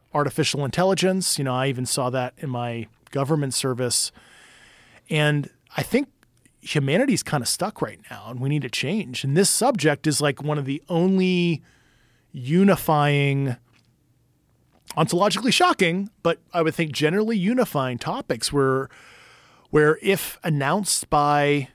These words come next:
you know, the U S and other, you know, major powers that have knowledge in a, in a controlled manner, that this could change humanity for the better, make us look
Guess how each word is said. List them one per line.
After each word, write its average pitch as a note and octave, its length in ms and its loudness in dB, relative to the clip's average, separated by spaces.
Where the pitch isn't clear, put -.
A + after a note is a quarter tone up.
you D3 100 -6
know, B2+ 240 -2
the B2+ 100 -6
U C#3+ 180 0
S C#3+ 280 2
and C3 100 -4
other, C3 400 -2
you D#3 100 -6
know, B2+ 100 -2
major C3 320 -2
powers C3+ 720 0
that A#2+ 140 -8
have A#2+ 200 -4
knowledge B2 580 -2
in C3+ 140 -8
a, B2 80 -6
in B2+ 120 -8
a B2+ 40 -8
controlled C3+ 460 0
manner, C3+ 360 -2
that A#2+ 160 -6
this C#3+ 180 0
could C3+ 140 -4
change C#3 360 -4
humanity C3 420 -4
for - 140 -10
the A#2+ 80 -8
better, B2 500 -4
make D3 220 0
us - 260 2
look C#3 440 -2